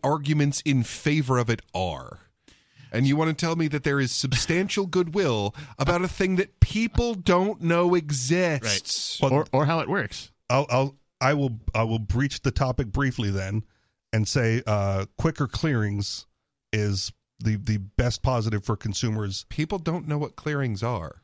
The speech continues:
Speaker 3: They do. Well, they don't know what they are, but they know the effect. Right? Like,
Speaker 1: Do
Speaker 3: why
Speaker 1: they?
Speaker 3: don't I have access to my money immediately if I deposited my check? Right?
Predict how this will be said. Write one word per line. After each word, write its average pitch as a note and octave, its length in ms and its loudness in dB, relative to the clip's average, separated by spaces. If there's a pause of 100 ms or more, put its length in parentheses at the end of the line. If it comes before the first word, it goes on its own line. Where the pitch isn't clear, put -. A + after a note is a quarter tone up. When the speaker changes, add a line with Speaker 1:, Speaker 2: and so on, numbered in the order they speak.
(100)
Speaker 3:
They C#3+ 140 4
do. C3+ 260 0
Well, C3 220 2
they C3+ 160 4
don't C#3+ 280 2
know E3 160 4
what E3+ 200 0
they D3+ 160 0
are, A#2 260 2
but G#2 180 0
they A#2+ 120 0
know C#3 240 2
the B2+ 100 2
effect. - 480 -2 (580)
Right? B2 140 2
Like, B2+ 120 0
Speaker 1:
Do A2+ 40 -6
Speaker 3:
why F#3+ 240 4
Speaker 1:
they? B3 80 2
Speaker 3:
don't A3+ 220 4
I G3 100 4
have F#3 220 2
access F3+ 440 0
to E3+ 140 0
my E3 140 0
money D#3 320 0
immediately C3+ 500 0
if B2+ 100 -2
I D3 120 0
deposited C#3 500 -2
my C3+ 200 -2
check? - 420 -6 (840)
Right? G#2+ 180 0